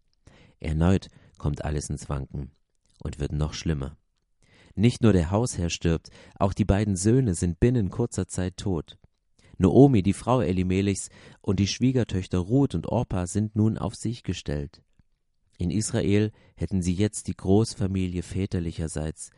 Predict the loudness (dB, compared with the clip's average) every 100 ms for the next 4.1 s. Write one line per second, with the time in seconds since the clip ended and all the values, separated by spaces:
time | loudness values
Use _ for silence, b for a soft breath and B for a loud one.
0 | b b b b b _ -2 -2 -4 _
1 | -14 -10 -8 -6 -4 -4 -6 -12 -20 _
2 | _ _ _ -10 -2 0 0 -2 -6 -20
3 | _ -10 -8 -6 -8 -6 -4 -4 -6 -12